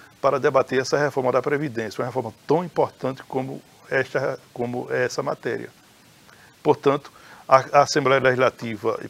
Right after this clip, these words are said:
penso que marcou um, um ponto contra, não poderia permitir que chegasse a esse ponto,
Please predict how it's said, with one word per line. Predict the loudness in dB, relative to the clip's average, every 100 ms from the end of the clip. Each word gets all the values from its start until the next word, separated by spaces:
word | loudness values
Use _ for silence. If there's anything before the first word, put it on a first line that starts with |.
| -6
penso | -2 -2 -4 -10 -12 -14 -12
que | -8 -6 -6 -8 -2
marcou | 2 2 0 -2
um, | -4 -8
um | -8 -8 -10 -6
ponto | -2 -2 -4 -16 -6
contra, | 0 2 0 -8 -10 _ -20 -20 -20 -20 _ -20 -20 -8 -4
não | -2
poderia | -2 -2 -2
permitir | 0 0 0 -6 -10
que | -6
chegasse | -2 2 2 0
a |
esse | -8 -10
ponto, | -8 -8 -8